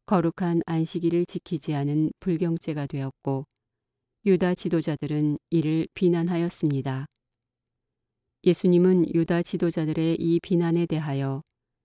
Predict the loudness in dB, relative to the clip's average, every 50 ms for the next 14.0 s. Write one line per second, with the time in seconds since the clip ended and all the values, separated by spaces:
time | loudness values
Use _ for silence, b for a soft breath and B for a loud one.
0 | _ _ _ 0 2 4 4 4 2 2 0 -2 -4 -6 -4 -2 -2 -2 0 -2
1 | 0 0 0 -2 -2 -2 0 2 2 4 4 2 2 2 2 2 2 2 2 -2
2 | -2 -2 -2 -2 -2 -4 -4 -4 -2 0 0 0 0 -2 -4 _ _ _ _ _
3 | _ _ _ _ _ _ -2 -2 -2 0 0 0 0 0 0 0 -2 0 0 2
4 | 2 4 4 2 2 0 -4 -6 -8 -8 -6 -6 -4 -4 -6 -6 -6 -8 -6 -4
5 | -4 -4 -4 -4 -6 -8 _ _ _ _ _ _ _ _ 0 2 2 4 4 2
6 | 0 0 -2 -2 0 -2 -2 -2 -2 0 0 0 0 -2 -6 -6 -8 -8 -6 -2
7 | -2 -2 0 -2 -4 -6 _ _ _ _ _ _ _ _ _ _ _ _ -4 0
8 | 0 0 2 2 0 2 2 0 -4 -2 2 2 2 4 4 2 0 -2 _ -4
9 | -2 0 2 2 2 0 -2 -4 -4 -6 -8 -8 -4 -2 -2 0 0 -2 -2 -4
10 | -4 -4 -6 -10 _ _ _ _ _ _ _ _ _ _ _ _ _ _ _ _
11 | _ _ _ _ _ _ _ _ _ _ _ _ _ _ _ _ _ _ _ _
12 | _ _ _ _ _ 0 4 4 6 6 6 4 4 4 2 2 0 -2 -4 -2
13 | 0 0 2 4 4 2 2 2 0 -4 -6 -6 _ -4 -4 -2 -2 -4 -8